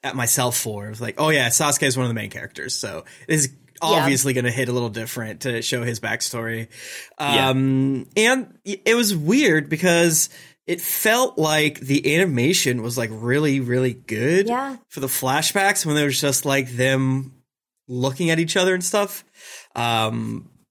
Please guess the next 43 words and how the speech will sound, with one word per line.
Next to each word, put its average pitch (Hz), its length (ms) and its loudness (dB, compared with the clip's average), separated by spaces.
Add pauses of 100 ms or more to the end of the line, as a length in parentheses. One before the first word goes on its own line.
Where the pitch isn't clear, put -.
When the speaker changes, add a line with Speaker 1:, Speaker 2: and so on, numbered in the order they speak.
Speaker 1:
I 131 100 -4
thought 147 180 -2
that 143 80 0
was 120 120 0
very 117 420 2 (280)
weird. 117 340 -2
It 120 60 -6
felt - 160 -4
like 160 120 -8
another 113 300 -6
show. 107 360 -4
It - 60 -8
felt 113 140 -6
like 113 80 -8
they 113 120 -8
gave 110 160 -10
it - 80 -14
to 113 80 -12
a - 40 -12
di-, 95 220 -12
a 120 60 -8
different - 440 -8
team 120 460 -4
in 104 80 -6
the, 107 300 -10
the 113 120 -6
grand 113 360 -2
studio 110 640 -2
of 110 440 -8 (400)
Naruto 117 480 2
Tower 104 380 0
to 107 60 2
be 107 40 2
like, 113 100 2
"Hey, 156 200 4
make 202 200 4
this, 214 240 4
uh, 202 160 6
slice, 196 380 4
make 208 320 0
this 220 140 2
flashback 175 680 0
about 160 400 0